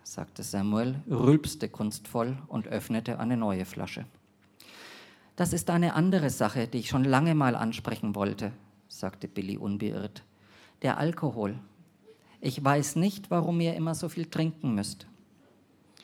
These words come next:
"Kann ich dir sagen, um dein Geschwätz zu ertragen." "Aber Alkohol tötet den Verstand.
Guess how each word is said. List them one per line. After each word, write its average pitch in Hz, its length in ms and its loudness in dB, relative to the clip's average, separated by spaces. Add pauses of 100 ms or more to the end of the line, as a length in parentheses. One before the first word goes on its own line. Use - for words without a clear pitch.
(360)
"Kann 98 180 0
ich 95 140 -2
dir 95 160 -2
sagen, 92 480 -2 (480)
um 113 180 0
dein 101 180 2
Geschwätz 104 520 -2
zu - 120 -6
ertragen." 95 560 -6 (1200)
"Aber 175 300 6 (320)
Alkohol 190 680 6 (120)
tötet 190 320 4
den 180 160 0
Verstand. 180 640 2